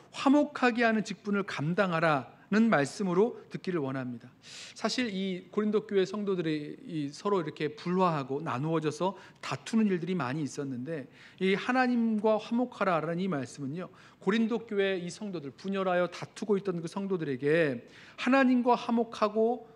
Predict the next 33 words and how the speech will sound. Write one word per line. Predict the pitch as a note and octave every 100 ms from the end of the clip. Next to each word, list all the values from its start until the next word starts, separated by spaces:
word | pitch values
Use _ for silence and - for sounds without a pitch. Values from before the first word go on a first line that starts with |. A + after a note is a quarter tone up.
| -
어, | E3 D#3
이제는, | E3+ G3 B3 A#3+ A3 G3+ - -
어, | E3+
서로 | - A3 G#3
이렇게 | G3 F3+ E3 -
분열하고 | - G3+ G#3+ G3 F3
다투지 | F3+ - - A3 A3
말라, | D#3+ C3+ C3 - -
뭐 | G3
이렇게 | C#4 C#4 C4 C4
설명할 | - C4 B3+ A#3 G3
수도 | -
있어요. | F#3 - D#3
이제 | G#3+
그러지 | A3 A#3 A3+
말라는 | D#3+ G3 G3+
거죠. | F3+ C#3 E3 - -
또 | C4
한 | B3+ A#3
가지, | F3+ C#3 A#2+ - - -
이제는 | F#3 A#3 A#3 G#3
그, | - A3 A#3+ B3 - -
어, | E3
화목하게 | D#3+ B3+ C4 C4+ B3+ A#3
하는 | A#3 A#3
직분을 | F#3 - A3
받았으니 | - C#3+ E3 D#3+ D#3 C#3 D#3 D#3+ D#3 C3 - - -
이제 | E3 A3+
나아가서 | F#3+ D3 D#3+ D#3+ C#3 - C3 F3
예수 | G#3+ A3
믿지 | A3+ A3+ A3
않는 | G3 G3
사람들, | E3+ E3 D#3 C3 B2